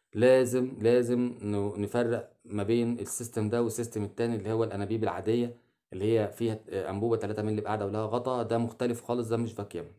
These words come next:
ده مش فاكوتينر، ده أنابيب عادية، آه، م-، منها مصنوع منها مصري، ومصنوع م-، مصنوع منها إيطالي، موجودة في ال-، السوق. ده تكنيك وده تكنيك تاني خالص، ده بنستخدم للسرنجات، وده فاكيوم،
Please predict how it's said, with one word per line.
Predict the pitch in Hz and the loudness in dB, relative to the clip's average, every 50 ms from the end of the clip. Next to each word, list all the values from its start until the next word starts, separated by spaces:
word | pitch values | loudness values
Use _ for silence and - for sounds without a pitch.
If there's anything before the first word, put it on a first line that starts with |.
| _ - | _ -12
ده | 82 98 | -8 -4
مش | 101 107 98 | -4 -4 -4
فاكوتينر، | 98 101 - - - 101 101 | -6 -8 -8 -4 -4 -4 -4
ده | 95 - 110 110 107 98 | -2 -2 -2 -2 0 0
أنابيب | 101 101 104 110 104 | -2 -2 0 -2 -2
عادية، | - 90 92 110 117 120 120 120 120 - - _ _ _ _ _ - | -2 -2 -2 0 0 0 0 -2 -4 -12 -20 _ _ _ _ _ -10
آه، | - 92 95 92 92 92 92 92 92 92 92 92 90 90 87 | -6 -4 -4 -2 -2 -2 -2 -2 -2 -2 -4 -4 -6 -8 -8
م-، | 90 104 113 113 104 | -4 -4 -4 -2 -2
منها | 117 123 117 113 | -2 -2 -2 -2
مصنوع | 107 101 - - 123 107 | -2 -4 -4 -4 -4 -2
منها | 110 117 113 104 | -2 -2 -2 -2
مصري، | 104 117 120 120 131 123 | -2 -2 -2 -2 -4 -2
ومصنوع | 127 123 113 104 - - 117 107 | -2 -2 -2 -2 -2 -2 -2 -2
م-، | 104 107 101 101 | -2 -4 -4 -4
مصنوع | 101 101 - - 117 110 | -4 -6 -4 -4 -4 -4
منها | 104 110 110 110 107 | -2 -4 -4 -4 -6
إيطالي، | - - 110 113 113 | -4 -4 -2 -2 0
موجودة | 110 104 98 95 98 110 107 107 | 0 -2 -2 -2 -2 -2 -2 -2
في | 107 - 104 107 110 107 - 98 | -2 -2 -6 -6 -6 -4 -4 -4
ال-، | 92 90 90 90 87 87 87 - | -4 -4 -6 -10 -10 -10 -10 -10
السوق. | 80 - - - 95 90 - - | -10 -10 -8 -6 -6 -6 -8 -8
ده | 98 98 123 | -2 -2 -2
تكنيك | 120 120 117 117 113 117 120 117 101 | -2 -2 -4 -4 -2 -4 -4 -4 -4
وده | 98 104 | -4 -4
تكنيك | 104 - 104 104 104 - | -6 -6 -6 -6 -6 -4
تاني | - 107 107 104 98 | -4 -4 -4 -4 -4
خالص، | - 104 107 107 107 107 - - | -4 -2 -2 -2 -2 -4 -8 -14
ده | - 95 104 104 | -6 -2 -2 -2
بنستخدم | 101 101 - - 107 104 95 98 95 | -2 -4 -6 -6 -6 -6 -6 -6 -8
للسرنجات، | 92 - - - 95 98 95 110 117 117 - _ _ _ _ _ _ _ _ _ - | -8 -10 -10 -10 -8 -2 -2 -2 -2 -2 -6 _ _ _ _ _ _ _ _ _ -6
وده | 95 104 107 | 0 0 0
فاكيوم، | 104 110 107 107 - 101 98 101 101 98 | 2 0 -2 -2 0 0 0 0 -2 -4